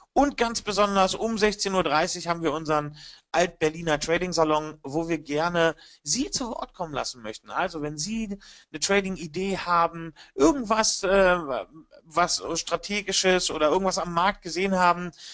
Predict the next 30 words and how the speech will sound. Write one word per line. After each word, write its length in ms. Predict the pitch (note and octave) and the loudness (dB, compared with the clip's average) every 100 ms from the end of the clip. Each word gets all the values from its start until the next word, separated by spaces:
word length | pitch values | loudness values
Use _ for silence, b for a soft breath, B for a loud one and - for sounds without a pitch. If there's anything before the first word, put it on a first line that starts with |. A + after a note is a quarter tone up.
| B _ | B _
das 260 | - E3 - | 0 0 0
ist 220 | F#3+ - | -2 -2
der, 480 | F3+ E3+ E3 D#3 D#3 | 2 4 4 2 -2
das 220 | - G3+ | -2 0
ist 180 | F#3+ - | -2 -2
das 180 | F3 - | -2 -2
Portal 520 | - D3 - D3+ F3+ | -4 -4 -2 2 2
sozusagen, 720 | D#3+ D#3 D#3 D3 C3+ C#3 D#3 D#3 B B B | 0 -4 -2 0 2 0 -4 -14 B B B
das 160 | - C#3+ | -10 -8
Podium, 640 | - F3+ F#3+ E3+ E3+ E3 | 0 2 4 2 0 0
wo 180 | D3 F3 | 0 0
Sie 400 | F3 F3 F#3 F3 | -2 -4 -4 -4
sagen 360 | D3 D3 D#3 E3+ | -2 2 2 2
können, 240 | E3+ D#3+ | -2 0
was 200 | D#3+ F3 | 0 -2
haltet 360 | C3+ D3+ D#3+ - | -2 -4 -4 -8
ihr 100 | D3+ | -6
denn 220 | D3 C#3+ | -6 -2
davon 440 | B2+ D#3+ - F3+ E3+ | 0 0 0 0 0
und 240 | D3 C3+ | -6 -2
wo 100 | C#3+ | 0
alle 260 | - A3 A3 | 2 4 4
mal 200 | F#3+ F3+ | 4 2
zu 180 | - D3+ | 0 4
Wort 260 | D#3+ F3 | 4 4
oder 160 | C#3+ C#3 | 0 0
was 180 | D3+ - | -2 -2
dazu 360 | D3 - D#3+ | -4 -2 -4
sagen 340 | D3+ C#3+ F3+ D3+ | 2 2 0 0
können, 280 | C#3 D3+ | 0 0